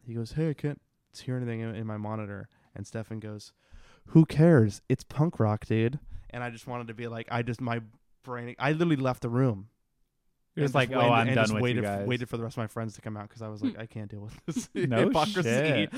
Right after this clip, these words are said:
Speaker 1: <laughs> Like, it's just really bizarre to
Speaker 2: Do you
Speaker 1: be
Speaker 2: want
Speaker 1: like
Speaker 2: me to bleep all this out? Uh, you wanna leave it in? What do you
Speaker 1: Yeah,
Speaker 2: think?
Speaker 1: that's fine.
Speaker 2: Are you sure?
Speaker 1: Yeah.
Speaker 2: Okay, great.
Speaker 3: Pup's not gonna hear this, right?
Speaker 1: Yeah, they're not gonna
Speaker 2: Who
Speaker 1: hear
Speaker 2: knows?
Speaker 1: this.
Speaker 2: Well, next
Speaker 3: Maybe
Speaker 1: Um,
Speaker 2: year
Speaker 3: angry
Speaker 2: when we're
Speaker 3: pup.
Speaker 1: It was just
Speaker 2: famous.
Speaker 1: bothersome for me.
Speaker 2: Yeah, I feel that.
Speaker 1: Yeah.
Speaker 3: Is
Speaker 2: But yeah, that's,
Speaker 3: yeah.
Speaker 2: I feel that.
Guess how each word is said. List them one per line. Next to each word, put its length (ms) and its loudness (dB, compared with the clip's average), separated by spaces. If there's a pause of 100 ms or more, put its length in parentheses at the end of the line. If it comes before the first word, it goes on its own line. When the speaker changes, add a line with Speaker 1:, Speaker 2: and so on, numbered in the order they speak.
Speaker 1:
<laughs> 160 -4
Like, 140 2
it's 140 -6
just 180 -6
really 320 2
bizarre 440 2
to 60 0
Speaker 2:
Do 60 4
you 60 12
Speaker 1:
be 20 12
Speaker 2:
want 140 10
Speaker 1:
like 80 6
Speaker 2:
me 40 10
to 280 2
bleep 100 -8
all 180 6
this 180 0
out? 180 2
Uh, 60 2
you 200 4
wanna 140 4
leave 100 4
it 80 2
in? 120 2
What 380 -8
do 60 0
you 40 6
Speaker 1:
Yeah, 40 2
Speaker 2:
think? 180 0
Speaker 1:
that's 120 -8
fine. 160 -6 (120)
Speaker 2:
Are 60 0
you 40 2
sure? 200 0 (140)
Speaker 1:
Yeah. 80 -6 (180)
Speaker 2:
Okay, 160 -4
great. 140 -6 (280)
Speaker 3:
Pup's 280 -16
not 160 -14
gonna 100 -18
hear 200 -18
this, 220 -18
right? 220 -14
Speaker 1:
Yeah, 80 -4
they're 100 -4
not 120 -4
gonna 100 -6
Speaker 2:
Who 80 2
Speaker 1:
hear 100 0
Speaker 2:
knows? 100 -2
Speaker 1:
this. 140 -16 (520)
Speaker 2:
Well, 120 6
next 200 2
Speaker 3:
Maybe 60 0
Speaker 1:
Um, 60 4
Speaker 2:
year 100 6
Speaker 3:
angry 120 4
Speaker 2:
when 80 2
we're 120 0
Speaker 3:
pup. 100 -2
Speaker 1:
It 20 6
was 180 8
just 120 6
Speaker 2:
famous. 240 10
Speaker 1:
bothersome 320 6
for 120 -6
me. 200 -8 (180)
Speaker 2:
Yeah, 160 4
I 100 6
feel 160 -6
that. 260 -8
Speaker 1:
Yeah. 160 -4 (220)
Speaker 3:
Is 80 -6
Speaker 2:
But 140 -4
yeah, 100 4
that's, 200 0
Speaker 3:
yeah. 60 -16 (360)
Speaker 2:
I 120 -4
feel 220 -2
that. 220 -4